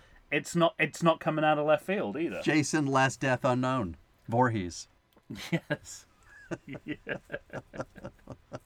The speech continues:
Speaker 1: So, great ending all round, I
Speaker 2: Oh,
Speaker 1: think.
Speaker 2: I love it. Yeah, I think it's great.
Speaker 1: Different. I think different enough from the original, but enough of the same project.
Speaker 2: Mm-hmm. Like I said, they feel like spiritual partners.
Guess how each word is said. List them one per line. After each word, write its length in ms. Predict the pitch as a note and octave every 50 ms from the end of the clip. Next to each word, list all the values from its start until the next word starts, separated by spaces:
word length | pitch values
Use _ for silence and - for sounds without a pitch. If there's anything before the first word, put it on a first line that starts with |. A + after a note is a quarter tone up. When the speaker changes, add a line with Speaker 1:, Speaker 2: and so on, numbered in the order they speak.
| _ _ - - - _ _ _ - - - - - - - - - - - -
Speaker 1:
So, 600 | - - - G#3 G3 F#3 F3+ F3+ F3 D#3+ E3 D#3+ -
great 280 | - F#3 G#3+ A3 A3
ending 360 | E3+ D#3+ E3 D#3+ D3 C#3+ C3 C3
all 180 | B2 B2+ B2+ B2
round, 440 | B2+ B2 A#2+ A2+ G2 F#2 F2+ F2
I 40 | -
Speaker 2:
Oh, 100 | D#3+ D#3 D3+
Speaker 1:
think. 80 | C#3+
Speaker 2:
I 100 | C3+ B2
love 240 | A2+ A2 A#2 A#2+ A2+
it. 160 | G#2 F#2+ - -
Yeah, 220 | A#2+ A2+ A#2 G#2+
I 60 | G2+
think 140 | F#2+ A2 G2
it's 140 | G#2+ G2+ -
great. 300 | - G2+ G2 G#2 G2+ G2+ - _ _ _ _ _ _ _ - - _
Speaker 1:
Different. 460 | - D4 C#4+ - - F3+ C#3+ A#2+ A#2 -
I 140 | - A3 B3+
think 220 | G#3+ C4+ A#3 G3 -
different 320 | G#3+ G#3 - G3 F#3 D#3
enough 320 | C#3+ C#3+ C3+ C3+ D#3+ F3+
from 240 | - - E3 C#3+ C#3+
the 120 | C3+ B2+ A#2+
original, 500 | A#2 A#2 A#2 A2+ - C3+ B2+ B2 B2+ C3 C3
but 220 | B2+ A#2 G#2+ - _ _ -
enough 400 | - C3 B2 B2 B2+ B2+ B2 -
of 120 | C#3 A#2+ -
the 60 | A#2
same 440 | - - - A#2+ A2+ A2 A2 A2 G#2 -
project. 840 | - - B2 A#2 A#2+ B2 - C3 C3+ - - _ - - - - _ _ _ _ _ _ _ _ _ _ _ _ _ _ _ _ _ _ _ -
Speaker 2:
Mm-hmm. 340 | C3+ G#2+ B2+ E3+ F3 D#3+ D3+ B2+ _ _ _ _ _ _ _ _ _ _ _ _ _ - - - -
Like 160 | A3 B3 B3+
I 80 | B3+ A3
said, 180 | F#3+ A3+ G#3+ E3
they 140 | F#3 F#3+
feel 280 | E3 - A#3+ A#3 A3+ A3
like 200 | G3+ F#3 E3+ -
spiritual 580 | - - - E3+ E3+ E3+ E3+ - - E3 D3+ B2+
partners. 800 | - C#3+ C#3+ C#3+ D3+ C3+ D3 C#3+ C#3 D3 D3 - - - -